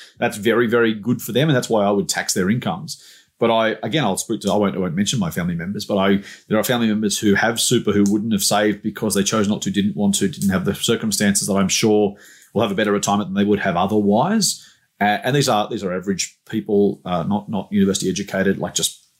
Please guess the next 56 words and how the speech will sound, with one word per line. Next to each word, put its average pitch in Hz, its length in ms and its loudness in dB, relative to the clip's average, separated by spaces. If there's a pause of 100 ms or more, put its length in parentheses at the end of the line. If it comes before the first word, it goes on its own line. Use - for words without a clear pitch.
(120)
good 104 160 0
working 98 300 0
people 95 180 0
who 95 80 2
do 98 100 2
their 95 200 2
thing. 95 360 0 (440)
You 123 100 2
know, 92 80 2
they, 101 160 0
they 110 180 2
will 110 120 0
be 101 100 2
much 101 200 0
better 98 120 2
off - 100 -4
because 95 360 -4
of 87 100 0
super 95 220 -2
than 85 80 -4
they 92 100 -2
would 98 160 2
have 92 320 -2
been 92 260 -2
otherwise. 104 720 0 (380)
So, - 160 0
again, 101 480 -2
I, - 80 -10 (160)
I 87 80 0
know 90 100 0
Cam 90 140 -2
disagrees 85 320 0
and 90 80 -2
we 85 60 -2
don't 90 80 0
want 87 80 0
to 85 60 0
get - 60 -4
back - 160 -2
into 92 140 0
it, 78 80 -4
but 101 140 0
to 117 80 0
your 104 80 2
point, 95 240 -2
I - 20 -2
think 110 140 0
it's, - 240 0
it's 147 100 2
absolutely 143 320 0
both, 90 240 -6
right? 87 140 -6
And 113 100 -6
that's, - 300 -2 (200)
that's 131 220 -2
why 117 540 2